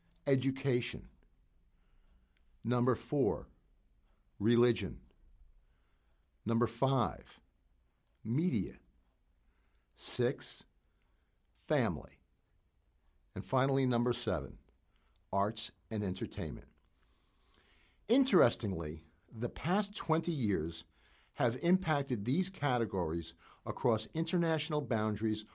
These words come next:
more than the last twenty centuries combined. What is so significantly different about today? Technology.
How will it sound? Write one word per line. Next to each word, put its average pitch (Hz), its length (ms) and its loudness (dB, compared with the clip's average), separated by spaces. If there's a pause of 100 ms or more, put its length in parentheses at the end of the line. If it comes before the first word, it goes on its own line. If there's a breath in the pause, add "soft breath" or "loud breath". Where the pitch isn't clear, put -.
(280 loud breath)
more 123 320 6
than 147 200 2
the 113 80 2
last 117 360 0
twenty 139 480 -4
centuries 123 640 -2
combined. 95 760 -2 (520 soft breath)
What 160 180 4
is 196 120 4
so 160 240 4
significantly 151 880 0
different 123 460 0
about 101 340 -2
today? 117 460 -2 (640)
Technology. 85 880 -2